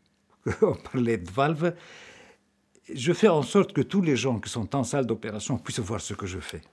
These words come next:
Je ne suis pas un chirurgien qui veut faire ça soi-même dans sa bulle. Donc j'aime bien partager, j'aime bien donner et que les visiteurs qui sont chez moi, les, les, là, puissent vraiment et participer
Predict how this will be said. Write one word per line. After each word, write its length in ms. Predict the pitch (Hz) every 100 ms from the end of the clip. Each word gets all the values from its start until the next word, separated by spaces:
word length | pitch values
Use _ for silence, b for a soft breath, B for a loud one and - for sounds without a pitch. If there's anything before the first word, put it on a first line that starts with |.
| _ _ _ _ _ _
Je 100 | -
ne 60 | 107
suis 160 | - 120
pas 160 | 151
un 100 | 127
chirurgien 760 | 104 123 110 95 110 131 139 143 - _ _
qui 120 | -
veut 200 | 95 120
faire 320 | 104 - 131
ça 180 | - 127
soi-même 480 | - - 104 120 143 B B B B B B - _ _ _
dans 300 | 208 123 110
sa 180 | 101 95
bulle. 340 | 76 85 82 - _
Donc 200 | - -
j'aime 220 | 98 120
bien 200 | 101 123
partager, 640 | 107 - 104 - 101 135 143
j'aime 220 | 117 101
bien 180 | 113 120
donner 520 | 101 113 113 131 147 B B B B B B
et 100 | 101
que 220 | - 123 117 _ - -
les 140 | 123 127
visiteurs 500 | 127 117 131 - 113
qui 100 | 104
sont 180 | 113 98
chez 160 | -
moi, 540 | 98 98 92 98 95 87
les, 180 | 90 85
les, 420 | 85 82 110 -
là, 220 | 147 147 - - _ _ - -
puissent 340 | 170 - -
vraiment 440 | 123 113 123 107 107 - _ _
et 100 | 175
participer 960 | 160 147 - 123 - 113 - 143 156